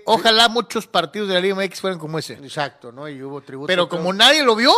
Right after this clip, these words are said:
Speaker 2: creo que otro tributo a don Ramón y algo así. Ahí vimos las fotos cuando salieron ahí con el sombrerito y que esto y que el otro.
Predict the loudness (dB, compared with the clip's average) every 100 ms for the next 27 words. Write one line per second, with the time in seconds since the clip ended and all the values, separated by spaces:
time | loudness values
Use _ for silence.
0 | 2 -6 -12 -8 -8 -10 -12 -16 -16 -12
1 | -12 -12 -14 -14 -12 -10 -10 -8 -8 -8
2 | -10 -8 -10 -14 _ _ _ -12 -10 -12
3 | -10 -10 -4 -6 -6 -16 -18 -14 -10 -8
4 | -8 -8 -10 -12 -14 -14 -14 -16 -16 -12
5 | -14 -14 -18 -16 -18 -12 -8 -8 -8